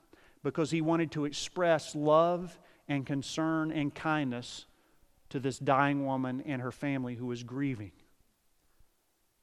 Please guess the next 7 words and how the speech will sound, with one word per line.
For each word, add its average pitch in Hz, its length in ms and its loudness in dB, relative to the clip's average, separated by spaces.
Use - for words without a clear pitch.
That's 214 200 -2
mitzvah. 139 580 -2
It's 151 160 -4
an 160 160 -2
act 190 320 8
of 175 120 0
kindness 165 760 0